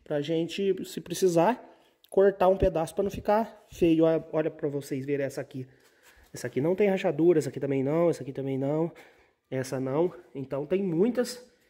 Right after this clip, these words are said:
que não tem. Esse aí foi o servicinho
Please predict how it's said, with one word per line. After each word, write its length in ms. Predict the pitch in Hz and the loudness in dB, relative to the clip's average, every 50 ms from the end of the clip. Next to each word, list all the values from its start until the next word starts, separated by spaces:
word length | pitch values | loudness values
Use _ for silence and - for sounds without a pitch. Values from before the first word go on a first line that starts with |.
| _ _ _ | _ _ _
que 100 | - 190 | -2 0
não 200 | 370 277 226 254 | 0 2 0 2
tem. 280 | - 190 151 139 135 - - - _ _ _ _ _ _ _ _ _ _ _ _ _ _ _ _ _ _ _ _ - | 2 0 0 0 -2 -6 -12 -20 _ _ _ _ _ _ _ _ _ _ _ _ _ _ _ _ _ _ _ _ -6
Esse 220 | 143 131 127 - 143 | -4 -2 0 2 2
aí 120 | 143 147 | 2 2
foi 220 | 143 - 180 185 | 2 2 4 4
o 60 | 196 190 | 4 4
servicinho 580 | 208 208 202 208 214 - - 214 214 220 208 | 4 2 2 2 0 -4 -2 -2 -2 -2 -4